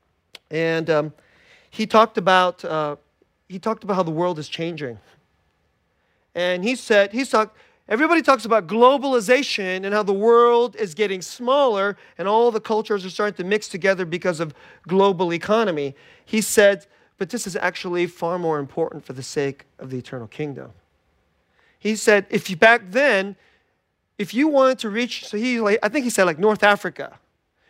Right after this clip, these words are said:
you would have to send people from our church to North Africa. They'd have to learn the language.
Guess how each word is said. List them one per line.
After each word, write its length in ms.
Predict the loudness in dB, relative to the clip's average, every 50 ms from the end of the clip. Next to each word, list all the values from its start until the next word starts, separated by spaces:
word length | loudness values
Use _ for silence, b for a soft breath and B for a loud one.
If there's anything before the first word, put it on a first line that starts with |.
| _ -2
you 120 | 2 2
would 120 | 4 4
have 100 | 4 2 2
to 80 | -4
send 540 | -10 -8 -6 0 2 2 4 4 2 -2 -6
people 400 | -6 -6 -6 -6 -2 0 -2 0
from 160 | 0 0 0
our 100 | 0 0
church 360 | -2 -2 0 0 0 0 -2 -6
to 40 | -2
North 260 | 0 2 0 2 4
Africa. 460 | 4 4 4 2 0 -6 -6 -4 -6
They'd 120 | -4 0 0
have 120 | 0 0
to 80 | -2 -2
learn 200 | 0 0 0 0
the 80 | 0 0
language. 540 | 2 2 0 0 0 0 -2 -2 -2 -10